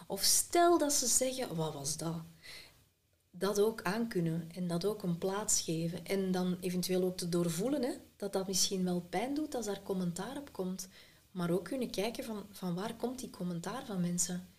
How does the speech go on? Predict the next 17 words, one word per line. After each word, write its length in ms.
Is 140
dat 180
vanuit 360
een 100
bepaalde 420
jaloezie 520
van, 300
"Ik 140
wou 220
dat 120
ik 120
dat 160
ook 200
kon", 280
maar 120
dan 300
bitsig 600